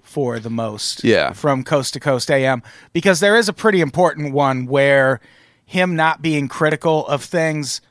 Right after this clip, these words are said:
Speaker 1: really becomes an issue.
Speaker 2: Yeah.
Speaker 1: But it ain't this one. This story alleges that two Russian engineers drilled a hole deep into the ground somewhere in Siberia,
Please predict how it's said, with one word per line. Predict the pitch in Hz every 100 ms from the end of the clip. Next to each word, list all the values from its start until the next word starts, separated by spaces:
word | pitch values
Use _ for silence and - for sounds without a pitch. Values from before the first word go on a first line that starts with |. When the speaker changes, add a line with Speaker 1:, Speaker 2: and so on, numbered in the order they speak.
| _ -
Speaker 1:
really | 147 143 127
becomes | 123 - 139 117 107 - - - _
an | 131 113 -
issue. | 147 - 127 101 -
Speaker 2:
Yeah. | - 92 - - _
Speaker 1:
But | 233
it | 202 170
ain't | 143 127
this | 160 -
one. | 139 135 123 _ _ _ _
This | 139 208
story | - - 233 185 170 160 143 -
alleges | 160 156 156 147 147 -
that | 139 -
two | - 190 220
Russian | 196 165 165 - 170 139
engineers | 147 151 143 147 139 135 135 - - _ _ _ -
drilled | 127 170 254 294
a | 277
hole | 208 233 214 175 131 _
deep | - 208 233 -
into | 214 208
the | 190
ground | 151 156 147 143
somewhere | 131 - 214 214 220 180
in | 160
Siberia, | - 170 131 127 123 117 117 117